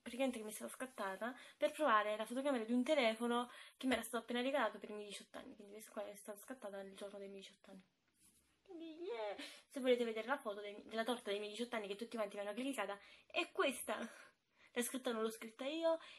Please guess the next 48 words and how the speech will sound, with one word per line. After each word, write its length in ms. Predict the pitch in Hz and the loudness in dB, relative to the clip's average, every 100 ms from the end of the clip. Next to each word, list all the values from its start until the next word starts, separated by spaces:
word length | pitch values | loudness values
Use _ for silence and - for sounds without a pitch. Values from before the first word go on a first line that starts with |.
| - | -6
e 100 | - | 0
in 120 | 254 | 2
pratica 200 | 247 220 | 2 -4
questa 220 | 214 220 226 | -6 -8 -10
qui 140 | 214 | -10
è 20 | |
la 140 | 208 202 | -8 -8
mia 180 | 202 | -10
foto 340 | 196 214 190 208 | -10 0 2 2
della 260 | 202 208 208 | 0 -4 -2
mia 120 | 220 220 | -2 2
torta 360 | 247 214 208 | 6 6 4
dei 100 | 214 | -4
miei 120 | 214 | -6
diciotto 200 | 226 285 | -6 -2
anni 140 | 294 262 | 0 4
che 60 | |
l'ho 100 | 285 | 4
fatta 320 | 285 277 - 269 | 4 0 -2 -2
io. 180 | 269 - - _ - - - | -2 -8 -18 _ -16 -16 -16
Quindi 200 | - 240 | -6 -6
questo, 200 | - - | -6 -8
visto 200 | 240 262 | -6 -4
che 60 | 254 | -4
si 80 | - | 0
trovano 260 | 247 247 | 4 4
vicine, 300 | 262 269 240 | 4 2 0
vi 80 | 214 | -2
ho 20 | |
fatto 180 | - 226 | -6 -6
vedere 200 | 214 208 | -6 -6
queste 180 | 214 214 | -8 -8
due 80 | 196 | -6
foto. 260 | 190 - - - - | -6 -8 -16 -18 -12
Però 160 | - 269 | -2 0
è 20 | |
semplicemente 400 | 247 247 233 247 | 2 0 2 0
perché 180 | 220 226 | 0 -6
si 80 | 220 | -6
è 40 | |
trovata 300 | 214 220 214 | 2 2 4
quella 200 | 220 196 | 2 0
di 120 | 196 | 0
foto, 200 | 196 196 | -4 -10
però 220 | 196 202 - - _ _ - | -10 -12 -14 -18 _ _ -18
solo 180 | - 214 | -12 -12
per 100 | 196 | -12
questo. 240 | - - | -14 -16